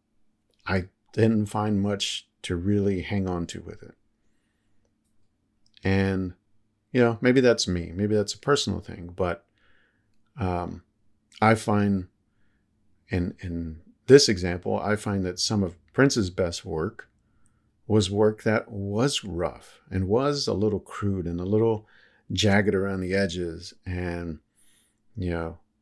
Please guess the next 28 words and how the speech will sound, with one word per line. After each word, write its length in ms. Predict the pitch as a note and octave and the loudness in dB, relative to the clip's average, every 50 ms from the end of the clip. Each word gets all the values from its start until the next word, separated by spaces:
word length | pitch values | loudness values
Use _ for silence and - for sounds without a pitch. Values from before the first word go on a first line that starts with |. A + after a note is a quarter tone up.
| _ _ _ - | _ _ _ -4
not 260 | A2 G2+ B2+ D3+ - - G#2+ | 2 4 4 4 4 2 0
really 380 | G#2 A2+ C#3 E3+ E3 D#3+ D#3+ | 2 4 4 4 4 2 -2
polished. 600 | D#3+ - F3 G3+ E3+ G2+ - - - - - - _ _ _ _ _ _ _ _ _ _ _ _ _ _ _ _ _ _ _ - _ _ _ _ _ _ _ _ _ _ _ _ _ - | -4 -6 -6 -6 -6 -6 -8 -10 -18 -20 -20 -20 _ _ _ _ _ _ _ _ _ _ _ _ _ _ _ _ _ _ _ -20 _ _ _ _ _ _ _ _ _ _ _ _ _ 0
And 440 | G#2 G2+ G2+ G#2 G#2 G#2 G#2 G#2+ - - | 2 4 4 4 4 2 2 0 -2 0
I 80 | B2+ C#3 | 0 2
remember 440 | D3+ E3+ E3 D#3+ F3+ F#3 E3 D3+ | 4 4 4 4 2 2 2 4
reading 260 | C#3+ C#3 C#3 C#3 B2 G#2 | 6 6 6 6 6 4
that 160 | F2+ F2 - | 2 0 -2
somewhere. 320 | - - F2 E2+ E2 D#2+ | -4 -4 -6 -6 -6 -4
I 40 | F2 | -4
remember 340 | A2 B2 C3 C#3 C#3 C3+ A#2+ | -2 -2 -2 -4 -2 -2 0
reading 280 | A2 A#2+ A#2+ B2 A#2 | 0 0 0 0 -2
that 200 | A2+ A2+ G#2+ G2+ - - | -2 -2 -4 -4 -4 -6
in 140 | G2 F#2 | -6 -6
a, 380 | F2 E2+ E2+ E2+ F2 E2+ D#2+ E2+ | -4 -6 -6 -8 -8 -10 -12 -12
in 100 | E2+ D#2+ | -14 -12
an 140 | E2 E2+ F2 | -12 -10 -4
interview 680 | F#2+ A2 C3+ C#3+ C3+ C#3 C#3 C#3+ C#3+ C#3 C3+ C#3 C#3 D3 - | -2 0 0 0 0 -2 -4 -6 -6 -6 -8 -10 -12 -14 -20
or 560 | - - - G2+ G2+ F#2+ G2 F#2+ F#2+ G2 F#2+ - _ _ _ _ _ _ _ _ _ _ _ _ _ _ | -20 -16 -10 -8 -6 -4 -4 -4 -6 -8 -10 -12 _ _ _ _ _ _ _ _ _ _ _ _ _ _
in 140 | - A#2 F2+ | -6 -4 -2
something 520 | - - - - C#3 C3 - C3+ B2 A#2 G#2+ | -2 0 0 0 0 0 0 -2 -2 0 -2
about 520 | G2 F2 F#2+ F#2 F2+ F#2 F#2 F#2+ G2 - _ _ _ _ _ _ _ _ _ _ _ _ _ _ _ _ | -2 -2 -2 -2 -2 -2 -4 -6 -6 -10 _ _ _ _ _ _ _ _ _ _ _ _ _ _ _ _
his 400 | _ - - G2+ F#2 F2 - - _ _ _ _ _ _ _ _ _ - | _ -8 -4 -4 -4 -4 -6 -10 _ _ _ _ _ _ _ _ _ -6
recording 680 | G#2+ G2+ F#2+ - - - - B2+ C3 B2 A#2+ A#2 A2+ | -2 -2 -2 -2 -2 0 2 4 4 6 4 2 0
process, 600 | - - A2+ A2 A2 G#2 - A#2 A2 A2 G2+ - | -2 -4 -6 -6 -6 -6 -6 -8 -6 -6 -6 -8
his, 380 | - - F#2 F2 E2+ - - - _ - - | -8 -8 -8 -8 -8 -8 -10 -12 _ -14 -10
his, 460 | G#2+ F#2 F2 E2+ E2 D#2+ F2 - - _ _ _ _ _ _ _ _ _ _ _ _ _ _ _ _ _ _ _ - _ _ _ - - | -8 -6 -4 -6 -6 -8 -10 -14 -18 _ _ _ _ _ _ _ _ _ _ _ _ _ _ _ _ _ _ _ -20 _ _ _ -14 -12
like, 160 | - - | -12 -12